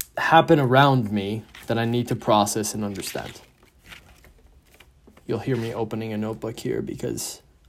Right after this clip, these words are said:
I want to write these things down, because speaking out loud is often a great way for me to make sense of things. So we have myself and outside of myself.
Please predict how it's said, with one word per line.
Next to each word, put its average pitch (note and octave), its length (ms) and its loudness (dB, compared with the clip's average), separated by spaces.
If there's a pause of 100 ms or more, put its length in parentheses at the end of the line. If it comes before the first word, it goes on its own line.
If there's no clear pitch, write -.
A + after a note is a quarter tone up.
I A2 80 -6
want G#2+ 280 -4
to B2+ 80 -8
write G#2+ 260 -10
these G#2 220 -10
things A2 260 -12
down, B2+ 300 -8 (680)
because A#2 420 -6 (200)
speaking - 560 -2
out G#2+ 180 2
loud A2 380 -2 (340)
is A2+ 160 -6
often A2 320 -2
a A2 60 -6
great A2+ 260 -6
way A2+ 140 -8
for A2+ 140 -12
me A2+ 160 -10
to B2 100 -12
make G#2+ 200 -8
sense G#2 260 -8
of A2+ 100 -10
things. B2+ 340 -12 (720)
So C3+ 380 0 (1000)
we D3+ 160 6
have C#3+ 440 4 (320)
myself D3 800 0 (2000)
and A#2 720 -4 (200)
outside A2+ 480 -6
of - 160 -16
myself. - 680 -12